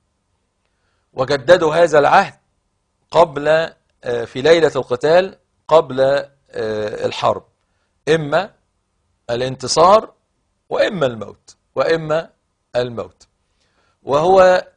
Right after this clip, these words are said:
ذات العهد الذي يتعاهد به المسلمون ويعرفه كل واحد من المسلمين، إما الانتصار وإما الشهادة.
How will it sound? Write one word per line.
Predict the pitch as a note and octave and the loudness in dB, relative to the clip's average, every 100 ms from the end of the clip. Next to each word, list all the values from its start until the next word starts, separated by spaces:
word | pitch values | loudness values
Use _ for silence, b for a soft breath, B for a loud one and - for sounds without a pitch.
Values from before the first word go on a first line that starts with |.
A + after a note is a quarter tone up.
| - | -8
ذات | C#3 A#3 A#3+ | 0 2 2
العهد | F3 D#3+ G#3 E3 D3+ | -2 2 2 2 -8
الذي | D#3+ E3+ F#3 F3 | -8 -4 -4 -2
يتعاهد | E3 D#3 D3+ D#3 G3 E3 D3+ | -2 0 2 2 2 0 -6
به | C#3+ F3 | -6 -6
المسلمون | E3+ E3 F#3 - F#3 B3 F#3 | -6 -8 -8 -6 -4 -2 -2
ويعرفه | D3+ D#3+ E3 F3 A3 F3+ | 2 4 4 2 0 -4
كل | E3+ E3+ D#3+ | -4 -4 2
واحد | E3 F#3 D#3 D3+ | 2 2 0 -8
من | C#3+ C3+ | -6 -6
المسلمين، | B2+ B2+ - A#2+ A2+ G#2 - | -6 -8 -12 -12 -12 -12 -4
إما | F#3 A#3+ A3 | -4 2 0
الانتصار | G3+ F#3 F3 G3+ G#3+ | 0 -8 -2 4 4
وإما | G3 F#3 F#3+ | 4 -2 -2
الشهادة. | F3 - C3+ C3+ | -6 -4 -4 -4